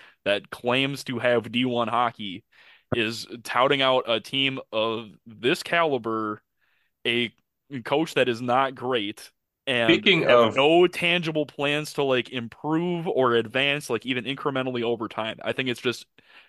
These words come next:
Speaker 1: an astounding case of incompetence, and it puts your entire understanding of what division hockey, Division One hockey should be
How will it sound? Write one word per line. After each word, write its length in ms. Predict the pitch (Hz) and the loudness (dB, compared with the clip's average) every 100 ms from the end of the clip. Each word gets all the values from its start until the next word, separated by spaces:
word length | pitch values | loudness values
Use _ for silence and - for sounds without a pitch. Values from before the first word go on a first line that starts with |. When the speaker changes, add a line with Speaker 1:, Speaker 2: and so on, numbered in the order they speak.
| - | -6
Speaker 1:
an 100 | 127 | -2
astounding 680 | 120 - - 127 147 165 170 | -2 -2 0 0 2 -2 -4
case 300 | - 139 143 | -4 -4 -2
of 100 | 131 | -4
incompetence, 760 | 123 117 113 127 143 151 151 - | -4 -2 0 2 0 -4 -6 -6
and 120 | 117 | -4
it 160 | 113 - | -4 -4
puts 280 | - 151 - | -4 -2 -2
your 140 | 139 | 0
entire 440 | 123 110 131 143 107 | 0 0 0 2 0
understanding 680 | 123 131 - 110 113 135 127 | -2 -4 -4 -4 -2 -4 -4
of 140 | 107 | -2
what 200 | 117 110 | -2 -4
division 360 | 110 117 123 127 | -4 -2 -2 -2
hockey, 580 | 117 120 120 117 117 - | 0 0 0 -4 -8 -10
Division 400 | 127 123 175 170 | -12 -2 -2 -2
One 140 | 147 139 | -2 0
hockey 320 | 123 123 127 | 0 0 -4
should 240 | 117 123 107 | -10 -12 -10
be 300 | 110 110 | -6 -6